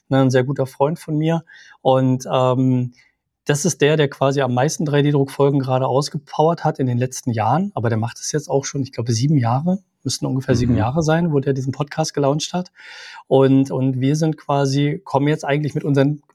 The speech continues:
Speaker 1: fünfzig Folgen, ja, was ja eigentlich, ja, es ist viel, aber irgendwie für die Podcast-Community, die halt wirklich viel machen, so die richtigen Podcaster, ja doch noch wenig. Und ich finde das total klasse, dass wir da eigentlich direkt danach kommen, ne? Wenn man so irgendwie in diesem Kontext drei D Druck,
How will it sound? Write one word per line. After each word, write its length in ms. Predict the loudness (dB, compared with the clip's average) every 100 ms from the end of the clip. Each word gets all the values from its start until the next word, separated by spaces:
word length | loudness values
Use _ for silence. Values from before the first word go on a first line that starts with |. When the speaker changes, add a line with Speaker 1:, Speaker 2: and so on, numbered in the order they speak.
| _
Speaker 1:
fünfzig 460 | 0 2 4 0 2
Folgen, 340 | 2 2 2
ja, 180 | 0 -2
was 140 | -4
ja 80 | -4
eigentlich, 420 | -2 0 -2 -4 -6
ja, 220 | -4 -2
es 120 | -4
ist 180 | -6 -8
viel, 460 | -2 4 6 6
aber 240 | 2 2 4
irgendwie 400 | 4 2 0 -4
für 380 | 0 4 2 0 -14 -16 -6
die 180 | -2 -2
Podcast-Community, 1120 | 0 -2 0 -4 -4 -4 -2 0 -2 -2 -2
die 160 | 2 2
halt 140 | 0
wirklich 200 | -2 -2
viel 220 | 0 0
machen, 320 | 0 -2 0
so 80 | 0
die 80 | 2
richtigen 320 | 0 0 -2
Podcaster, 560 | -2 -4 -2 -4 -4 -6 -8 -20 _
ja 80 | 0
doch 180 | 0 2
noch 200 | -2 2
wenig. 480 | 2 2 0 -2 -10 -20 -20 -16 -2
Und 160 | 0
ich 80 | 2
finde 160 | 2 2
das 220 | 0 -8
total 320 | -10 -2 0
klasse, 500 | 0 -2 0 0 -2 -4 -18 -6
dass 160 | -4 2
wir 80 |
da 100 | 2
eigentlich 340 | 2 0 -4 -6 _ -4
direkt 280 | -2 -2 0
danach 320 | 0 2 0
kommen, 260 | -4 -6 -6
ne? 200 | -6 -4
Wenn 100 | -4
man 160 | -4
so 120 | -4 -4
irgendwie 300 | -4 -2 -2
in 60 |
diesem 200 | -2 -4
Kontext 520 | -4 -6 -6 -8 -8
drei 100 | -6
D 160 | -2 -2
Druck, 320 | 0 -2 -2